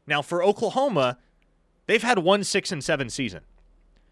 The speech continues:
Nobody looks at the Oklahoma brand right now as tarnished.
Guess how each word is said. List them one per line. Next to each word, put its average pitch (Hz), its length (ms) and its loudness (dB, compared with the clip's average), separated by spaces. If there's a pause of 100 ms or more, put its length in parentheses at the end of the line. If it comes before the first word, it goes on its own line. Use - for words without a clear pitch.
(200)
Nobody 240 560 6
looks 185 360 4
at 175 100 -4
the 156 120 -4
Oklahoma 160 540 -2
brand 139 360 0
right 127 240 2
now 120 280 -2
as 110 340 -6
tarnished. - 680 -8